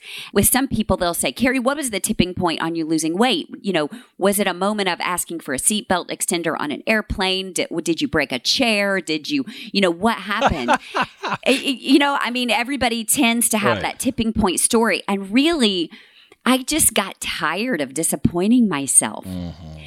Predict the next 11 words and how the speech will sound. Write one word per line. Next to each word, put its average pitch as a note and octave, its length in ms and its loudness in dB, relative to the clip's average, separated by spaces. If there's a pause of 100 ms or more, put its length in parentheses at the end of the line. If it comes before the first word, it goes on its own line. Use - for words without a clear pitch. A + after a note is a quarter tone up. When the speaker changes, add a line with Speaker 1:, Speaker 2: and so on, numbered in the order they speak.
(160)
Speaker 1:
I - 80 0
got C#4 240 -2
tired A#3+ 640 0
of, E3+ 200 0 (100)
of F3+ 380 -4
delaying F#3 760 0 (120)
life. D3+ 540 -4
And F#3 140 0
that's A3+ 240 -4
in D#3+ 220 -4
debt, G#3 240 0